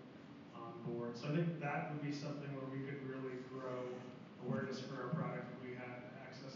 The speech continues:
to that. And then number two, I would say, would be harmonizing the definition of hemp based on T H C in the European market and world market. So now just looking at distribution and production, you know, I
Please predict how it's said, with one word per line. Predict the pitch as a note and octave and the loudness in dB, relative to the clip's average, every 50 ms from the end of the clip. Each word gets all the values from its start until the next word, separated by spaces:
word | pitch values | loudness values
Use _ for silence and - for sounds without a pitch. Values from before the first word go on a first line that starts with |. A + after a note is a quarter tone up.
| - | -6
to | - C3 C#3 C3+ | -4 -4 -4 -2
that. | C3 C3 C3 C3+ - - | -2 -2 -4 -4 -4 -6
And | C3 B2+ C3 | -4 -4 -4
then | C3 C3 C3 C3 - - - | -4 -4 -2 -4 -4 -2 2
number | C#3+ E3 E3 D#3+ D#3 D3+ | 4 6 6 8 6 6
two, | - E3 E3 D#3+ D3 | 6 6 6 6 6
I | D3+ | 6
would | D3 C#3+ C#3 - | 4 4 2 2
say, | - D#3 C#3+ C#3 | 0 2 4 6
would | C#3+ C#3 C#3 C#3 C#3 | 8 10 10 10 8
be | C#3 C3+ C3+ | 8 8 8
harmonizing | C#3 C#3 C#3 C#3+ C#3+ C#3+ C#3+ C#3+ C#3+ C#3 C#3 C#3 C#3 C#3 C#3 C#3 C3+ C3+ | 6 6 6 6 6 6 6 6 8 8 8 8 8 8 6 6 6 6
the | C3+ C3+ | 6 6
definition | C3+ C3+ C3+ C3+ C3+ C3+ - - C3+ | 4 4 4 4 4 4 4 4 4
of | C3 B2 - | 2 4 4
hemp | C3+ C3+ C3+ C3+ - - C#3 | 4 4 4 2 2 4 4
based | C3+ C3 C3+ - - | 6 6 6 4 2
on | C3 B2+ B2+ B2 | 2 2 0 0
T | - - C3+ C3+ C3 B2 B2+ | 0 0 0 2 2 2 0
H | A#2 - - - C#3 | 0 -2 -2 -2 0
C | C3+ C3 C3 | 0 0 2
in | B2 | 2
the | B2+ B2 B2 B2+ | 2 2 2 2
European | B2 A#2+ - - - - - - | 2 2 2 4 2 2 2 2
market | - B2 B2 B2 B2 A#2+ | 2 2 2 2 0 0
and | A#2 A#2 A#2+ | 0 0 0
world | A#2 C3 C#3 C#3 D3 | 0 2 2 2 4
market. | D3+ D#3+ E3+ F3+ F#3+ G3 - - - - - - - - - - - - - - - - | 4 4 6 6 4 2 2 0 -4 -6 -8 -8 -8 -8 -8 -10 -10 -10 -10 -10 -10 -10
So | - - D#3 D3+ | -4 0 2 4
now | D3+ D3+ D3+ D#3 D#3 E3 | 6 6 6 6 6 6
just | D#3+ D#3+ - - D#3+ | 6 6 6 4 4
looking | D#3 C#3 D#3 C#3+ C#3+ | 2 2 4 4 2
at | C#3+ | 2
distribution | C#3+ C#3+ C#3+ - C#3 C#3 C3+ C3+ C#3 C3+ - C#3+ C#3+ C#3+ C#3 | 2 0 0 0 0 0 0 2 2 2 2 2 2 2 2
and | C3 - C3+ | 2 2 2
production, | - - C#3 C#3 C#3 C#3 C3+ - C3+ C3+ B2+ | 2 2 2 2 2 0 0 -2 -2 -2 -2
you | C3+ C3 | -2 -2
know, | C3+ C3+ | -2 0
I | C3+ | 0